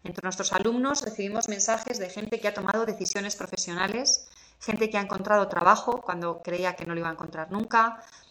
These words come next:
gente que, que se está atreviendo a, a dar pasos que antes de ninguna manera habría podido dar. Em, y son experiencias vitales, experiencias vitales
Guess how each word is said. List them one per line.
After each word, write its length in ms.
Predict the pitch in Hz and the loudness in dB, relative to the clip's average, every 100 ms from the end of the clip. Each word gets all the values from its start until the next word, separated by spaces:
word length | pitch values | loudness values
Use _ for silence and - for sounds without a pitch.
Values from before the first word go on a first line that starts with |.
| _ | _
gente 380 | - 208 208 208 | -6 -2 0 0
que, 920 | 208 190 185 180 175 170 165 165 170 - - - | 2 2 4 2 0 -2 -6 -8 -12 -16 -16 -2
que 100 | 180 | 0
se 80 | |
está 220 | - 208 208 | 6 8 8
atreviendo 880 | 202 190 175 202 220 254 311 339 - | 8 4 0 2 2 2 0 -2 -2
a, 320 | - 180 - | 4 4 6
a 40 | 185 | 6
dar 200 | 190 - | 6 6
pasos 680 | 208 208 - 175 - - - _ _ _ _ _ _ 214 | 8 8 8 8 6 4 -20 _ _ _ _ _ _ 0
que 80 | 208 | 2
antes 240 | 202 214 | 2 0
de 100 | 202 | 2
ninguna 380 | 190 180 196 202 | 2 0 0 0
manera 500 | 180 180 202 220 233 | 0 0 2 2 2
habría 300 | 185 180 180 | -2 0 -2
podido 260 | 180 170 165 | -2 -4 0
dar. 340 | 170 214 - - - - - - - | 6 6 6 -6 -18 -20 -20 -14 -4
Em, 720 | 202 185 180 180 170 170 170 | 2 2 2 -4 -4 -6 -6
y 100 | - | 0
son 140 | 220 254 | 2 4
experiencias 500 | - 214 226 269 214 | 4 4 4 4 4
vitales, 580 | - 285 320 175 - - | 2 2 2 0 -2 0
experiencias 480 | - 202 214 262 226 | -2 -2 -2 -2 -2
vitales 640 | 220 233 269 294 - - | 2 4 8 8 8 0